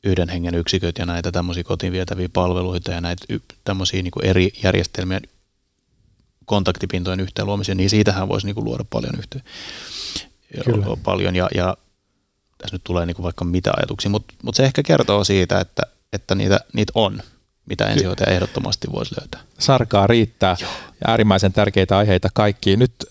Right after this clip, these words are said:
Speaker 2: en voi välttää kysymästä, että voiko kuitenkin muutkin kuin lääkärit toteuttaa enemmän niinku lääketieteellistä ja kliinistä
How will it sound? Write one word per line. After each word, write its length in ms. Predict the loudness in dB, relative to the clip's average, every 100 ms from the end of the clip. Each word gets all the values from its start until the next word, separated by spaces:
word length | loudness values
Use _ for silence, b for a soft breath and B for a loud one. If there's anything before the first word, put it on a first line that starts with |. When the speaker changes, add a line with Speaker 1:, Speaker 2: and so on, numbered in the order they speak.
| 0
Speaker 2:
en 340 | 2 4 4
voi 300 | 6 6 6 4 _ -2
välttää 440 | 2 2 2 2 0 _ _ _
kysymästä, 680 | 4 6 8 6 4 4 4
että 240 | 4 2 4
voiko 280 | 4 4
kuitenkin 460 | 4 4 4 0 2
muutkin 360 | 4 4 4 2
kuin 240 | 4 4
lääkärit 500 | 4 4 2 2 0 -4 -4
toteuttaa 560 | 0 4 4 4 2 0 0 2
enemmän 260 | 6 6
niinku 220 | 4 4
lääketieteellistä 760 | 4 4 2 2 2 4 2 2
ja 60 | 4
kliinistä 520 | 4 4 4 2